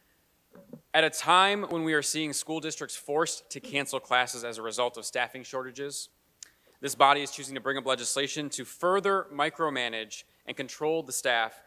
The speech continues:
that districts have left. At a time when school boards and those members are getting death threats for doing their job and quitting because of it, this body is attempting, is attempting to make their jobs even more difficult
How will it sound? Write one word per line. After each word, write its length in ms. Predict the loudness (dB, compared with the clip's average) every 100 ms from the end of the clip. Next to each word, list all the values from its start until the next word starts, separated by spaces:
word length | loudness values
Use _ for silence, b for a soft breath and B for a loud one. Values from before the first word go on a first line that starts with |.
| b
that 140 | -10 -8
districts 380 | -8 -8 -10 -6
have 180 | -4
left. 400 | 0 0 -2 -16 -20 _ _ _ _ b b b b
At 100 | 2
a 60 | 4
time 340 | 6 4 4
when 100 | 0
school 360 | -2 4 6 6
boards 480 | 6 6 4 0 b b b _
and 400 | -2 0 -2 -4 2
those 240 | 2 2
members 420 | 2 4 4 2
are 120 | 0
getting 240 | -2 -4 -6 2
death 280 | 2 2 -10 -4
threats 340 | 4 4 2
for 200 | -4 -4
doing 420 | -2 -4 -2 -2
their 180 | 0 0
job 540 | 0 4 6 6 2 -6 -20 _ _ _ _
and 140 | -6 -6
quitting 560 | -6 -2 0 0 -6 -10
because 380 | -12 -4 -2 0
of 100 | 2
it, 180 | 2 0 -12 -20 _ _ _ _ _
this 140 | -8 2
body 300 | 4 4 2
is 120 | -4
attempting, 400 | -6 -6 -6 -10
is 240 | -8 -6
attempting 500 | -2 -2 -2 -4 -4
to 100 | -4
make 200 | -4 -2
their 100 | -4
jobs 380 | 2 2 2 -2 -18 _ _
even 280 | -2 0 2
more 180 | 2
difficult 540 | 2 -2 -6 -6 -8